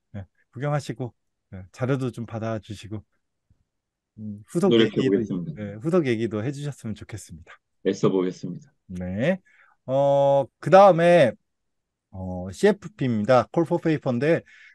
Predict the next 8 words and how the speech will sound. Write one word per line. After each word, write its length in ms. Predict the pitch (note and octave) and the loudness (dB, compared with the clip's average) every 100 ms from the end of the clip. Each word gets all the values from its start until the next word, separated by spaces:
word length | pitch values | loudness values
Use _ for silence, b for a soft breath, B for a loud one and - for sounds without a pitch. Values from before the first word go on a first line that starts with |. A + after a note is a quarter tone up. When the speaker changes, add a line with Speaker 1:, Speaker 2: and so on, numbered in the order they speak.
| _ | _
Speaker 1:
그, 520 | B2+ A#2 A2+ A2+ A2+ A2 | 0 2 2 0 0 -2
저희, 260 | G#2 A2 - _ | -4 -4 -8 _
제가 500 | - A#2+ A#2+ A2+ A2+ - | -4 2 4 4 2 -2
<laughs> 840 | - _ - _ _ _ - G2 _ - | -16 _ -20 _ _ _ -14 -14 _ -6
이사로 280 | A2+ A#2 | -2 0
있는 260 | G2+ G2+ A2+ | 0 -2 -4
인문 220 | A#2+ D3+ | -2 -2
콘텐츠 800 | D#3+ D3+ D#3+ - C3+ B2+ B2 A2 | 0 0 0 0 0 2 2 2